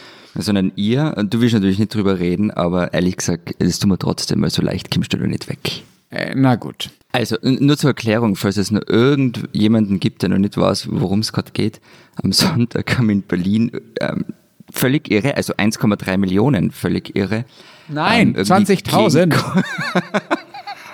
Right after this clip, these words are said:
Speaker 1: <laughs> gegen, gegen Corona und Masken und ich weiß eigentlich gar nicht so genau, gegen oder für was demonstriert ist, war jedenfalls völlig crazy.
Speaker 2: Ja,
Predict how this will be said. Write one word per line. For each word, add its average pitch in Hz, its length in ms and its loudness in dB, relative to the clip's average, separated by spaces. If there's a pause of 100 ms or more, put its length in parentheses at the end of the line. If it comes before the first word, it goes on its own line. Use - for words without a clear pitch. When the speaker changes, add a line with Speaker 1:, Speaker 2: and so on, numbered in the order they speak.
Speaker 1:
<laughs> 302 540 0
gegen, - 300 -2 (260)
gegen 165 540 0
Corona 139 760 2
und 113 380 0
Masken 113 720 2
und 117 200 0 (240)
ich - 180 -2
weiß 107 240 0
eigentlich 131 260 -2
gar 117 100 0
nicht 120 120 -2
so 127 140 -2
genau, 107 340 0 (100)
gegen 107 280 2
oder 101 160 0
für 127 420 -4
was 92 280 -2
demonstriert 104 440 -2
ist, 104 160 -2
war 95 80 0
jedenfalls 98 520 -2
völlig 107 800 0
crazy. 92 520 -2
Speaker 2:
Ja, 123 140 2